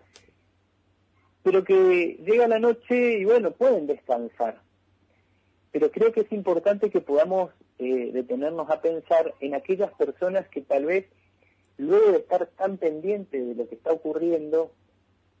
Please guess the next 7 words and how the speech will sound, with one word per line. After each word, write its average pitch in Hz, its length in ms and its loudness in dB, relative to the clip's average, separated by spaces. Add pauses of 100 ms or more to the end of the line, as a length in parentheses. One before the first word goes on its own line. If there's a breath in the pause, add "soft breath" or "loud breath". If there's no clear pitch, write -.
(100)
tiene 196 440 -4 (480)
una 147 160 -4
dificultad 147 720 -2
para 139 260 -2
conciliar 127 500 -4
el 120 100 -2 (100)
sueño, 151 380 -2